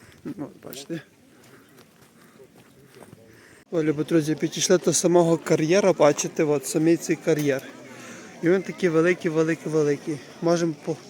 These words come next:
зараз будемо далі ходити, дивитися, гуляти.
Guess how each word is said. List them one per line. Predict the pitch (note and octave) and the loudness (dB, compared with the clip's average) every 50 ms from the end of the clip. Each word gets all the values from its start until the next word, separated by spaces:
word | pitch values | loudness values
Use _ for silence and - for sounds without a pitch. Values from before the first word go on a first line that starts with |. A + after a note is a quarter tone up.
| - - - - - - - - - - - - - - - - - - - - - - - - - - - | -20 -20 -20 -20 -20 -20 -18 -18 -16 -14 -12 -12 -12 -12 -14 -14 -14 -14 -16 -16 -18 -18 -18 -20 -18 -8 -4
зараз | F3 E3+ E3 D3+ D3+ - - - | -2 -2 -2 -2 -4 -8 -6 -6
будемо | F#3+ E3 - F3+ E3 E3 E3 D3 | -6 -6 -4 -4 -4 -2 -2 -2
далі | - E3+ F3 E3+ F3 - F#3 E3+ - | -2 -2 -2 -2 -4 -6 -8 -8 -8
ходити, | F#3 D#3+ - G3+ G3+ - A3 G3 | -8 -2 0 0 0 0 -2 -4
дивитися, | - G#3+ G#3 G#3+ A3 G#3 - A3+ - - B3 A#3 | -2 0 0 0 0 0 -2 -6 -4 0 0 0
гуляти. | G3+ G3+ A3+ A#3 A#3 A#3 A#3 A#3+ A#3+ - - - B3 B3+ C4 B3+ | 0 0 0 0 0 2 0 0 -2 -4 -4 -4 -2 0 0 0